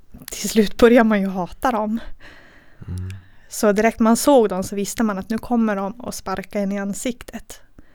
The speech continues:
Speaker 1: För du jobbar ju själv hela tiden med att, "Men det här kommer hon fixa.
Speaker 2: Mm.
Speaker 1: Hon måste göra det." Och så kommer det,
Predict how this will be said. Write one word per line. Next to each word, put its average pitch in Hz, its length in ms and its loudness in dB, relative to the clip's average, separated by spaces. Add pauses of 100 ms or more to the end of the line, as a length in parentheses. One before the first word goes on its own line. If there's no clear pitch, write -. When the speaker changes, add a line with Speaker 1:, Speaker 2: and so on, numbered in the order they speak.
(800)
Speaker 1:
För - 200 0
du 208 160 2
jobbar 220 280 2
ju 196 80 2
själv 240 320 0
hela 196 240 -2
tiden 202 320 -4
med 196 120 -6
att, - 300 -14 (180)
"Men 220 180 2
det 220 60 0
här 220 100 -2
kommer 220 200 -2
hon 220 120 -2
fixa. - 500 -4 (380)
Speaker 2:
Mm. 95 280 -8 (180)
Speaker 1:
Hon 214 160 2
måste 208 340 -2
göra 214 320 0
det." 208 220 -10 (2250)
Och 226 120 -6
så 220 100 -2
kommer 233 400 4
det, 175 240 -4